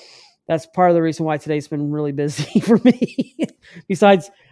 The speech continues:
I was in my shop today working on my cache for this and then doing all this other stuff too. So, and yeah, and Gary got to spill some beans tonight too. So,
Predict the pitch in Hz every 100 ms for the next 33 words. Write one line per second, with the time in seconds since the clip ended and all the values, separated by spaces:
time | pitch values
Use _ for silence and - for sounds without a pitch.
0 | - _ _ - 170 175 185 175 185 175
1 | 175 170 165 170 165 175 165 160 170 160
2 | 156 151 165 _ _ _ _ 165 202 220
3 | 165 151 151 - 156 160 175 - 165 156
4 | 156 151 143 _ _ _ 151 165 160 160
5 | 147 156 156 - 147 135 160 147 131 147
6 | 135 _ _ _ 175 180 175 175 165 170
7 | 160 180 185 185 180 - 196 190 180 185
8 | 175 165 156 156 190 170 139 131 160 143